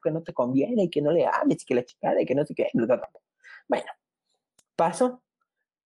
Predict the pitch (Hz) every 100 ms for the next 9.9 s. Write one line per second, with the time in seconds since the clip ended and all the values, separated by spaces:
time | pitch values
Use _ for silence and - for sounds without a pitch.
0 | _ - - 320 - 302 269 196 196 226
1 | 202 156 147 - 165 175 185 160 156 165
2 | 160 156 - 127 123 135 139 151 151 -
3 | _ 127 120 - 147 - 151 165 147 143
4 | 151 160 170 170 170 139 135 135 131 131
5 | 135 156 190 185 - 170 170 - _ _
6 | _ _ _ _ _ - 156 151 151 156
7 | 165 214 156 143 165 _ - 143 139 131
8 | 123 127 - 170 247 285 285 156 - _
9 | _ 165 160 170 165 170 175 165 151